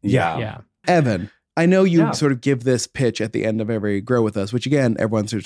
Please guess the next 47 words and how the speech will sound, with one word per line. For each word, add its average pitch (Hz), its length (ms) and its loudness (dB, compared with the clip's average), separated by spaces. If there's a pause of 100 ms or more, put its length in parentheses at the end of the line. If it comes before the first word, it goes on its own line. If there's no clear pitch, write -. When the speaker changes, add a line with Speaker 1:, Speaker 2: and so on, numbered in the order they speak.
(120)
Speaker 3:
su-, - 300 -4
should - 260 -2
subscribe 143 380 -2
to. 135 240 2 (120)
It's - 140 -20
available 104 300 -4
anywhere 104 260 -2
podcasts 104 340 -6
can 104 140 -6
be 104 60 -4
found. 131 380 0 (320)
Grow 160 160 2
With 156 140 2
Us 135 140 2
spelled 143 280 0
normally, 135 520 2 (240)
unlike 117 260 0
Pod 135 180 0
for 117 120 -4
Good. 107 260 -2 (180)
So - 140 -4
well 131 160 2
done 120 160 2
there. 110 260 0 (580)
Um, 127 400 2 (800)
Speaker 2:
<laughs> - 800 -8
Speaker 3:
if, 175 300 0
if 175 160 0
our 185 140 2
listeners 151 460 0
are 117 560 0 (380)
looking 123 260 -2
for 120 140 0
a 113 40 0
career 120 260 0
change 110 440 -4 (100)
or 107 300 -4
know 113 200 -4
someone 110 260 -4
who 110 80 -4
lives 110 180 -2
in 113 80 -2
another 104 160 -2
state 107 280 -4
who's 110 140 -8
unhappy 110 420 -6
there, 90 320 -6